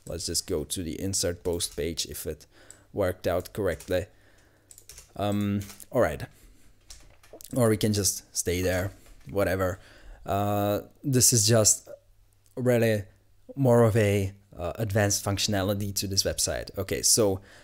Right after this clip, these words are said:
uh, let's also create some sort of form for this, uh, adding of the author. So I will just create a new form in here. So I will just copy paste this whole thing of insert post and name it insert author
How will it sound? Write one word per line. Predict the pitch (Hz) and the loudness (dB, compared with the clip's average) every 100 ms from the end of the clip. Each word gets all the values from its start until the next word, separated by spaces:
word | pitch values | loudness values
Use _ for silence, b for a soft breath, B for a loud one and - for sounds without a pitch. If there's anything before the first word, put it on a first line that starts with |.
| B B B | B B B
uh, | 101 110 110 | 0 2 4
let's | 123 - 175 | 4 4 4
also | 190 - 151 | 4 4 4
create | 113 120 107 104 | 4 2 4 4
some | - 113 | 2 0
sort | 101 113 110 | 2 2 4
of | 104 | 2
form | - 120 127 147 | 0 4 6 6
for | 151 123 113 | 4 0 2
this, | 110 - | 4 2
uh, | 110 107 107 104 104 | 0 -2 -2 0 -2
adding | 110 107 110 107 | 0 2 2 2
of | 104 | -2
the | 104 76 | -2 2
author. | 107 - 151 151 - | 2 2 0 0 -8
So | - | -10
I | - 90 | -6 -4
will | |
just | 95 95 - - | -4 -4 -4 -6
create | 110 101 - | -4 -2 -2
a | 104 | -2
new | 104 107 | -2 -4
form | - 131 156 165 | 0 2 2 0
in | 104 | -4
here. | 104 110 127 190 - _ | -2 0 0 -2 -12 _
So | - - | -12 -6
I | - | -4
will | 95 | -4
just | 101 - | -4 -4
copy | 110 104 | -4 -6
paste | - 101 98 | -2 -2 0
this | 104 | 0
whole | 107 - 127 110 113 | -2 -4 -2 2 2
thing | - 113 107 107 | 0 -2 0 0
of | 87 98 - | -2 -2 -2
insert | 104 - 98 - | -2 0 0 4
post | 139 135 - - | 6 6 2 -2
and | 98 101 | -2 0
name | 104 101 98 | 2 2 2
it | 95 - - | 0 -2 -6
insert | 107 101 - 95 87 92 B B B B B B B - | 0 2 2 2 2 -2 B B B B B B B -4
author | 90 95 - 90 78 113 | 2 2 0 -2 -2 -2